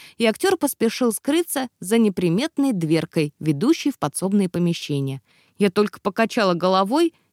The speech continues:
и вернулась к салату. «У вас все по-другому, да?» спросила Элис. «Ну, это вообще как другой мир. Не скажу, что он нравится мне больше, правда.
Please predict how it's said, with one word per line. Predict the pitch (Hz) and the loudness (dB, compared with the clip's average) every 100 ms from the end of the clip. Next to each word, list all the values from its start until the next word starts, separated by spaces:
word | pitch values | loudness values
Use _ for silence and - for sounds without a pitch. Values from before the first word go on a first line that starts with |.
| - | -4
и | 349 | 0
вернулась | 180 165 175 180 143 | 2 2 2 0 -2
к | - | -6
салату. | - 131 127 113 113 131 _ _ _ _ _ _ | -4 -2 -2 -4 -10 -14 _ _ _ _ _ _
«У | 220 | 0
вас | 240 277 - | 2 2 0
все | - 277 | 0 0
по-другому, | 269 240 254 208 190 196 | 0 0 2 2 4 2
да?» | 190 214 311 _ _ _ | 2 2 0 _ _ _
спросила | - - 185 - 175 165 - | -8 -4 -2 -2 -2 -2 -2
Элис. | 165 147 - - | -2 -2 -8 -10
«Ну, | - 208 339 415 427 427 392 _ _ _ - | -2 2 4 6 6 4 0 _ _ _ -2
это | 240 240 | 0 2
вообще | 226 240 226 - 226 294 | 4 4 2 0 2 2
как | 381 285 | 2 2
другой | 262 254 226 208 | 2 2 4 4
мир. | 180 165 147 - _ _ - | 4 4 0 -6 _ _ -2
Не | 247 | -2
скажу, | - 320 392 | 2 2 2
что | 415 269 | 2 2
он | 240 233 | 4 6
нравится | 254 220 - 202 | 4 2 0 0
мне | 202 196 | 2 2
больше, | 185 269 392 - 180 | 2 2 0 -2 -2
правда. | 185 175 151 151 139 | 2 2 0 -2 -6